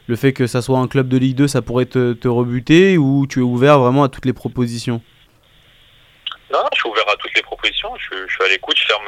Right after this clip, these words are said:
Speaker 2: aucune porte parce que, parce que j'ai énormément de respect pour ce métier, pour, euh, pour, pour ma passion. Donc,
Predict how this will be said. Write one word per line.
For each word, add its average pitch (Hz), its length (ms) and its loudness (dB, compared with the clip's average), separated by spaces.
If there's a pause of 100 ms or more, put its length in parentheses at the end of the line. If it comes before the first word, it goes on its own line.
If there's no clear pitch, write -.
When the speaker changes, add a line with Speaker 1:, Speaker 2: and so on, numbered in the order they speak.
(120)
Speaker 2:
aucune 120 300 -6
porte 180 240 -4 (100)
parce - 180 -10 (100)
que, 98 380 -2 (640)
parce 92 200 -8 (120)
que 90 920 -6
j'ai 90 140 -8
énormément 90 400 -6
de 87 60 -16
respect 90 300 -10
pour - 200 -14
ce - 80 -10
métier, 104 340 0 (280)
pour, 90 260 -6
euh, 87 220 -6 (720)
pour, 87 320 -6
pour 92 140 -8
ma 92 100 -2
passion. 131 480 -6
Donc, 92 200 -12